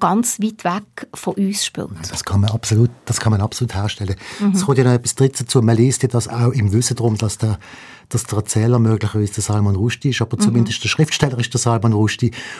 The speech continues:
Speaker 2: Und wenn man das ein bisschen mitbekommen hat, wie der gelebt hat, weiss man natürlich, dass das sein Thema ist.
Speaker 1: Mhm.
Speaker 2: Dass der natürlich nicht einfach eine Geschichte findet zum Thema religiöse Freiheit oder religiöser Fanatismus.
Speaker 1: Oder für etwas zu fabulieren.
Speaker 2: Um irgendeinem
Speaker 1: Mhm.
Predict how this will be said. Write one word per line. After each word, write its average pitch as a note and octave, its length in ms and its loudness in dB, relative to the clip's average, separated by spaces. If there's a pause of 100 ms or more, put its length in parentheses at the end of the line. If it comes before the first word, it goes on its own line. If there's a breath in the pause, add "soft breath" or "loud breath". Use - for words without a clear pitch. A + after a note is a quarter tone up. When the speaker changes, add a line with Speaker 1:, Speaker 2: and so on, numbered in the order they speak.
Speaker 2:
Und A#2+ 160 2
wenn B2 100 4
man A#2+ 120 2
das B2+ 280 0
ein - 60 0
bisschen - 260 -2
mitbekommen C#3 400 0
hat, A#2+ 60 -4
wie A2 80 0
der A2+ 180 0
gelebt G#2+ 360 -4
hat, A#2 160 -4
weiss A#2 340 0
man C#3+ 100 4
natürlich, A#2+ 320 2
dass - 200 -6
das A#2 240 -2
sein A#2 100 -2
Thema F3 380 2
ist. - 280 -2 (120)
Speaker 1:
Mhm. G3+ 340 2
Speaker 2:
Dass B2+ 160 -2
der C#3 140 2
natürlich C3 320 2
nicht D3 280 0
einfach - 200 -4
eine D3+ 100 -2
Geschichte - 460 2
findet D3 420 0
zum B2 160 -6
Thema C#3 280 2
religiöse B2 560 2
Freiheit B2+ 520 0
oder A#2+ 200 0
religiöser A#2+ 500 0
Fanatismus. B2 680 2
Speaker 1:
Oder B2 120 4
für F3+ 60 0
etwas G3+ 220 0
zu - 80 -2
fabulieren. F#3+ 640 0
Speaker 2:
Um D#3 100 4
irgendeinem E3+ 440 6
Speaker 1:
Mhm. - 60 -2